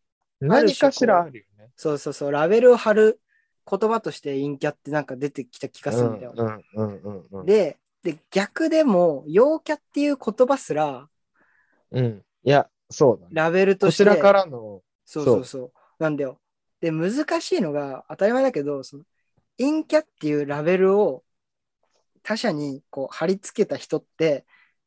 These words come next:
Speaker 2: 決して陽キャではないし。
Speaker 1: そうなんだよね。
Speaker 2: で、陽キャって言った人自身が陰キャではないし。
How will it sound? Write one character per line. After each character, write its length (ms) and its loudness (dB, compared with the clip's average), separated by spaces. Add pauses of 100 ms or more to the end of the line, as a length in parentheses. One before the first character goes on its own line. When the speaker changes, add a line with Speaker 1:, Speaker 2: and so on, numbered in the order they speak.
(140)
Speaker 2:
決 180 -4
し 100 -10
て 120 6
陽 240 4
キ 120 -2
ャ 40 4
で 100 2
は 120 -4
な 140 -10
い 80 -14
し。 340 -16 (540)
Speaker 1:
そ 220 4
う 20 2
な 100 -12
ん 80 -20
だ 80 -16
よ 80 -20
ね。 240 -14 (300)
Speaker 2:
で、 120 -2
陽 360 4
キ 160 -4
ャ 60 0
っ 60 -10 (180)
て 380 -4
言 180 -6
っ 20 -8
た 220 -4
人 420 0
自 220 -4
身 340 -4
が 260 -4
陰 220 -6
キ 100 0
ャ 40 0
で 120 2
は 80 0
な 140 -12
い 100 -14
し。 320 -20